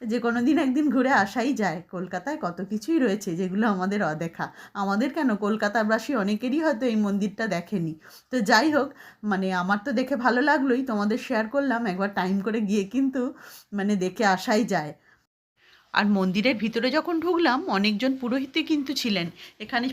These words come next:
পুজো হচ্ছে, যেমন আমাদের যেভাবে পুজো হয়, এদের হয়তো মন্ত্রপাঠ আলাদা, কিন্তু পুজোর ধরনটা খানিকটা আমাদের মতোই।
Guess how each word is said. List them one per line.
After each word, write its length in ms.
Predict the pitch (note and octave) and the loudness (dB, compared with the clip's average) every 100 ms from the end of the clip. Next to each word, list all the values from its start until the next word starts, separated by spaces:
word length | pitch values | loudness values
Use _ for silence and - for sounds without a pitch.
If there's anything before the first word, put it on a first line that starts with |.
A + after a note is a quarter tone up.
| - | -4
পুজো 220 | A#3 A#3+ | -2 0
হচ্ছে, 280 | A3 G#3 G3 | 0 -2 -4
যেমন 300 | F3 F3+ C4+ | -2 -2 0
আমাদের 320 | F4+ C#4+ C#4+ D#4 A#3 | 0 2 0 -2 -2
যেভাবে 360 | C#4+ C#4+ D4 E4 | -4 -2 -2 -2
পুজো 280 | D#4+ E4 E4 | -2 0 2
হয়, 200 | D4 E4 | 2 0
এদের 220 | A3+ B3+ | -2 0
হয়তো 240 | C4+ D4 E4 | -2 -2 -4
মন্ত্রপাঠ 560 | B3+ A3+ A#3 D4+ E4 E4 | -2 -4 -4 0 2 2
আলাদা, 340 | D#4 D4+ A#3+ | 0 0 0
কিন্তু 300 | C#4 C4+ B3+ D#4+ | -2 -4 -6 -8
পুজোর 340 | A#3 G3+ C4+ | -8 -2 -2
ধরনটা 420 | A3 A3+ G#3+ B3 D#4 | 0 -2 -2 -4 -6
খানিকটা 380 | - C#4+ C#4+ D#4+ | -4 -6 -4 0
আমাদের 300 | A3 G#3 A3 | 0 0 0
মতোই। 320 | G#3+ F3 F3+ | 0 -2 -6